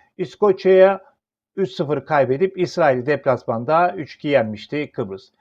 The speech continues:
İspanya ile Kıbrıs arasında oynayacak olan karşılaşma ile ilgili tahminim maç sonu iki buçuk üst.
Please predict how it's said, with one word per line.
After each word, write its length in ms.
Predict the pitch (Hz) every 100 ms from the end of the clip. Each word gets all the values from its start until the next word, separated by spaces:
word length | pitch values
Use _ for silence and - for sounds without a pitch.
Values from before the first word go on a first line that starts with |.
| _ _ -
İspanya 460 | 185 254 247 226
ile 180 | 214 208
Kıbrıs 320 | 233 226 208
arasında 300 | 202 175 160
oynayacak 340 | 160 147 135 135
olan 380 | 143 202 226
karşılaşma 560 | 170 175 - 180 - 165
ile 160 | 151 139
ilgili 260 | 127 127
tahminim 680 | 165 180 196 202 214 202 - _ - -
maç 220 | 214 214
sonu 420 | - 147 165 185
iki 280 | 185 - 190
buçuk 400 | 156 190 185 -
üst. 280 | 143 123